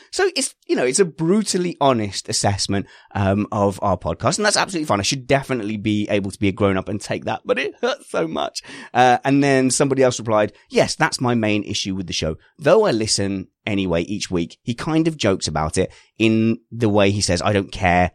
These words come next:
that we're supposed to be impartial.' And I think it's things like this which keep this show from taking off in a bigger way."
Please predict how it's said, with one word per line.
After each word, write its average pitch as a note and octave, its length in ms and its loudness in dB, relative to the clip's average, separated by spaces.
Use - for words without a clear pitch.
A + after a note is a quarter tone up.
that D#2+ 140 -4
we're F2 120 0
supposed - 380 -4
to - 60 -16
be D#2 100 -8
impartial.' C#3 480 0
And G#3 340 2
I C3+ 100 -2
think C3+ 300 -2
it's - 160 -4
things F3 260 2
like G#2 120 0
this G#2 180 -2
which - 160 -8
keep - 200 -6
this F#2+ 220 -2
show F#2+ 220 2
from G2 180 -4
taking G#2+ 400 -4
off C#3+ 220 2
in F#3 80 2
a F3+ 40 2
bigger A#3 340 -10
way." F4+ 420 -8